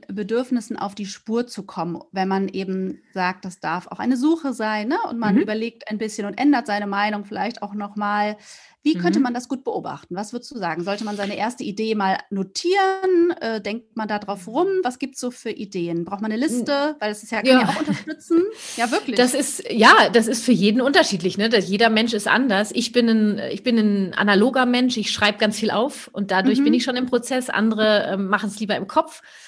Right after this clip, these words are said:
Speaker 2: Ich find's, was ich persönlich sehr schön finde und was ich jetzt auch so in meiner Arbeit merke, was, ähm, sehr hilfreich sein kann, sind so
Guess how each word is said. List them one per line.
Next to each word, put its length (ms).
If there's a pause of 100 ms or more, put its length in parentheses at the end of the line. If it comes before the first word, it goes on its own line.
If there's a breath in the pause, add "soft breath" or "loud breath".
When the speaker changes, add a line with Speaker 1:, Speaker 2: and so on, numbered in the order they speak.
(680 loud breath)
Speaker 2:
Ich 200
find's, 260
was 120
ich 420
persönlich 400
sehr 100
schön 260
finde 440
und 120
was 140
ich 140
jetzt 160
auch 100
so 140
in 160
meiner 400
Arbeit 340
merke, 540
was, 420
ähm, 560 (640)
sehr 160
hilfreich 340
sein 180
kann, 280
sind 180
so 240